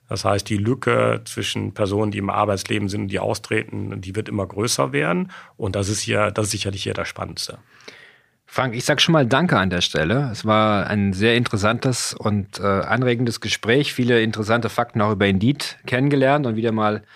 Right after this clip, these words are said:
Speaker 2: festgestellt, wir können froh sein, so einen starken Partner an unserer Seite zu haben oder auf unserer Brust zu tragen. Ich glaube, das muss man vielleicht dazu sagen, äh, für viele auch eine hohe Identifikation, weil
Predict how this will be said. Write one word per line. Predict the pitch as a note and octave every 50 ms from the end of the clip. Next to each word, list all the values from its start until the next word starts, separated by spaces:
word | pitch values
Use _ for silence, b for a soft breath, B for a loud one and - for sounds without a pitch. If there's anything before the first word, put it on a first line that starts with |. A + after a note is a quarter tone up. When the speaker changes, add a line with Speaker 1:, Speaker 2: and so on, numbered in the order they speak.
| B B B
Speaker 2:
festgestellt, | _ - B2 A#2 - - A#2+ A2 - B2 A2+ A2+ G#2+ - - - - -
wir | - - G#2+
können | - A#2 A2 G#2+
froh | - - G2+ A2 C#3+ D3
sein, | C3+ B2 A2 A2 G2
so | G2+ A#2 A#2
einen | A2
starken | - - - G#2 A2 A#2 G#2 F#2+
Partner | - A#2 A#2 - A#2
an | G#2+ G#2+
unserer | A2 G#2 G2+ G2+ G2
Seite | F2+ G2 G2 G#2 - A#2
zu | - - B2 B2
haben | B2+ C3 B2+
oder | A2+ A2 G#2
auf | F#2+ - G#2
unserer | A2 G2+ G#2 G2+ F#2
Brust | - - A2 G#2+ - - -
zu | C3 A#2+
tragen. | A#2+ A2 A#2+ B2 C3+ C#3 C#3+
Ich | B2 -
glaube, | - A2+ G#2+ G#2+ G#2+ A2+ A2 B B B B B B B
das | -
muss | - A#2 G2
man | A2
vielleicht | G2+ G#2+ G2+ G#2+
dazu | G#2 - - - B2
sagen, | A2+ A2+ A#2+ A#2 A#2 A#2 A2 A#2 A2 G#2+
äh, | F2 G2 F#2+
für | - G#2+
viele | G2 - B2 A#2+ A#2 G#2+
auch | G#2+ G#2+
eine | G#2 G2+ G2
hohe | G#2+ A#2 A2 G#2
Identifikation, | G#2 A2 A2+ G#2 G2 - G#2+ G2 - G#2 F#2 - - - G#2 G#2+ B2+ D3+ E3 D3+ A#2
weil | A2 G#2+ G#2+ G#2+ G#2 G#2 G2+ F2